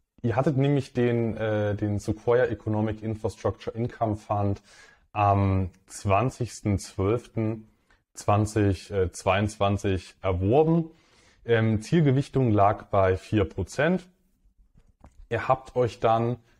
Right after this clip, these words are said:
viertausendachtzig Stück zu fünfundachtzig und, äh, fünfzig, äh, fünfundachtzig Komma fünfzig Pence erworben.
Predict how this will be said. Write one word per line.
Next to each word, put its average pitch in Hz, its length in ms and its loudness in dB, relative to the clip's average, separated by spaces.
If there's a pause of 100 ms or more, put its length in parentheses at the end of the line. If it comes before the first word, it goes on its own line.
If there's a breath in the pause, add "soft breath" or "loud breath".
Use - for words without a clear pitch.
viertausendachtzig 120 1800 0
Stück - 400 -2
zu 101 460 -2 (240 soft breath)
fünfundachtzig - 1040 0 (480)
und, 107 560 -2
äh, 101 280 -2
fünfzig, 113 840 -2
äh, 98 440 -6
fünfundachtzig - 640 0
Komma 120 340 0
fünfzig - 680 -4
Pence 147 480 -2 (580 soft breath)
erworben. 127 480 2